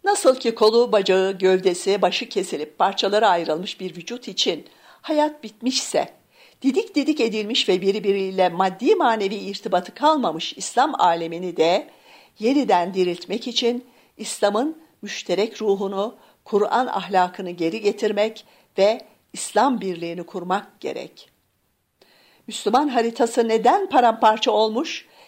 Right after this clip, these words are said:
içten ve dıştan niçin kendi kendine yabancılaşmıştır demeye lüzum yok. Zira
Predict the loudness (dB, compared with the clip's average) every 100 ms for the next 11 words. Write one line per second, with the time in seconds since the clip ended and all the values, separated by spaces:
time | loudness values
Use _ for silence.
0 | _ -4 2 4 4 2 0 0 2 0
1 | 0 0 0 2 2 0 2 2 2 2
2 | 2 2 4 2 2 0 0 0 -4 -6
3 | -4 2 2 0 -14 _ _ -6 -4 -2
4 | -4 -4 -6 -8 -8 0 0 0 -6 _
5 | _ _ _ -16 -8 -4 0 0 0 -4